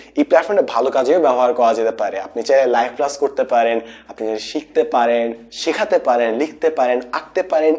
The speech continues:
এঁকে ছবি আপলোড দিতে পারেন, ভিডিও বানাতে পারেন, অনেক কিছু করা যায়।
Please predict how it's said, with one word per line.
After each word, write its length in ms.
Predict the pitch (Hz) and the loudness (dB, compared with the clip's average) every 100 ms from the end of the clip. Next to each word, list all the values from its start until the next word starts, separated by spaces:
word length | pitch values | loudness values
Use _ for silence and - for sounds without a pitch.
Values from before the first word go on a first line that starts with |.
| 151 | -2
এঁকে 180 | 143 | -2
ছবি 220 | 147 156 156 | -2 -2 -4
আপলোড 320 | 156 165 175 143 | -6 -4 -2 -2
দিতে 220 | 127 131 | -2 -6
পারেন, 320 | 123 113 117 117 - - 107 101 | -4 -2 -2 -6 -14 -20 -18 -6
ভিডিও 220 | 151 220 | 2 6
বানাতে 340 | 185 151 - 117 | 6 4 2 -2
পারেন, 280 | 104 95 - _ _ _ _ - | -6 -10 -16 _ _ _ _ -8
অনেক 160 | 147 165 | -6 -6
কিছু 220 | 160 139 | -8 -6
করা 240 | 120 101 | -4 -4
যায়। 140 | 95 | -6